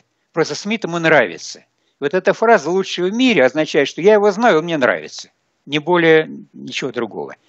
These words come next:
Вот, поэтому, э, это тоже к вопросу о, о дипломатии и о, о те-, о, о том, кто, э,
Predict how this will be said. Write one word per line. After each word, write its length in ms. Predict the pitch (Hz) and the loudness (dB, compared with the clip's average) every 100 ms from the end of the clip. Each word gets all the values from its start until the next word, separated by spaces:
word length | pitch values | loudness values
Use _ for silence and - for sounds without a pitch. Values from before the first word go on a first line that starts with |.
| _ - - - - | _ -20 -20 -20 -4
Вот, 300 | 117 107 - | -4 -4 0
поэтому, 680 | 143 170 175 175 160 156 156 | 4 6 4 2 2 4 6
э, 560 | 147 135 127 131 131 | 6 4 2 -2 -4
это 160 | 127 143 | -2 -2
тоже 500 | - 143 117 127 117 | 0 -2 0 -2 -4
к 160 | - | -4
вопросу 560 | 143 131 - 123 - 123 | 0 0 0 -4 -4 -4
о, 400 | 117 120 120 113 | -2 -2 -4 -4
о 140 | 117 | -4
дипломатии 960 | 117 143 143 135 156 190 - 180 170 170 _ _ _ | -2 -2 2 2 2 0 2 2 2 0 _ _ _
и 180 | - 131 | -6 -6
о, 380 | 127 127 120 120 120 | 0 2 2 2 2
о 40 | 120 | 0
те-, 220 | - 151 | 2 2
о, 140 | 123 | 2
о 260 | 127 139 127 | 0 0 0
том, 280 | - 160 156 | 2 0 0
кто, 420 | - - 135 143 - _ _ _ - | -8 0 2 2 -2 _ _ _ -16
э, 460 | 156 120 101 101 | -10 -4 -2 -4